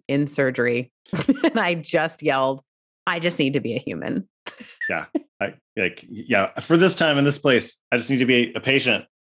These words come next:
Speaker 2: Someone
Speaker 1: You're
Speaker 2: else take care of me. Oh my
Speaker 1: literally
Speaker 2: gosh.
Speaker 1: having a church fight. You're angry with one of our staff members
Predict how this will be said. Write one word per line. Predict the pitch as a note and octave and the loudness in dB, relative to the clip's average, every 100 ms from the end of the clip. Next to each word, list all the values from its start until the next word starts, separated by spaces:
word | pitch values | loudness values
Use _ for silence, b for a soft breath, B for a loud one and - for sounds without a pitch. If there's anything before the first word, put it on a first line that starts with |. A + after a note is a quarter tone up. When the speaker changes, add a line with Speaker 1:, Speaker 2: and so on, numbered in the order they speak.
| _ | _
Speaker 2:
Someone | - C#3 | 2 6
Speaker 1:
You're | C#3 | 6
Speaker 2:
else | A#3+ | 6
take | C3 | 4
care | C3+ | 4
of | C3+ | 4
me. | G#3+ | 6
Oh | |
my | - | 4
Speaker 1:
literally | A#3 B3 B3+ B3+ | 4 4 6 6
Speaker 2:
gosh. | A#3+ A3+ | 6 6
Speaker 1:
having | F#3+ G3 F#3+ | 4 0 0
a | F3 - | -2 -4
church | - F#3+ G3 - | -4 -4 -4 -4
fight. | C#3 B2+ B2+ - | -2 0 -2 -4
You're | E3 F3 | -2 -2
angry | E3 F3 F#3+ G#3 | 0 0 2 0
with | G3+ | 0
one | F3+ F3 | 0 0
of | |
our | E3 D#3+ | 0 -2
staff | - D#3 C#3+ D3+ | -2 -4 -4 -6
members | C3+ C3 C3 C3+ | -6 -6 -8 -8